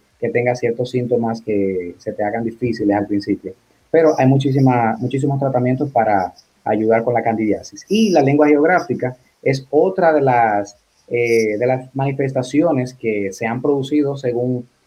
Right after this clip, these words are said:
los estudios que, que estuve investigando, eh, donde hay pacientes que, o sea, la lengua geográfica es algo común,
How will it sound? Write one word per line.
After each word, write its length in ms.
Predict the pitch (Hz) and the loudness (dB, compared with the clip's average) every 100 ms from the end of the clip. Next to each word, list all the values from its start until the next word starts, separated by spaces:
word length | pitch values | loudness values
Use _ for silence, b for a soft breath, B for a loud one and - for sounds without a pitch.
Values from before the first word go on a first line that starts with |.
| _ - | _ -4
los 180 | 120 | -4
estudios 640 | 120 - 156 160 127 127 131 | -4 -4 -2 0 0 -2 -4
que, 460 | 117 107 101 98 - | -4 -2 -2 -4 -8
que 60 | |
estuve 500 | 101 123 120 127 120 | -10 -4 2 4 2
investigando, 720 | 117 120 120 147 139 107 143 - _ _ _ _ - | 0 -4 0 2 2 -2 -6 -10 _ _ _ _ -4
eh, 720 | 120 120 117 113 110 107 101 - _ _ | 0 2 4 4 4 0 -4 -12 _ _
donde 500 | 127 135 139 139 135 127 | -4 0 2 2 2 2
hay 140 | 151 | 2
pacientes 460 | 175 165 160 165 156 | 2 -2 -4 -4 -2
que, 420 | 147 135 113 113 - _ _ _ | 0 2 0 -2 -12 _ _ _
o 40 | - | -2
sea, 120 | 151 | 2
la 80 | 143 | 4
lengua 200 | 156 196 | 4 2
geográfica 480 | 196 180 185 185 165 | 2 0 -2 0 -2
es 120 | - | -2
algo 420 | 156 170 170 170 - _ _ _ | -2 0 0 -2 -8 _ _ _
común, 600 | 135 123 127 110 92 - | -4 0 0 0 -4 -10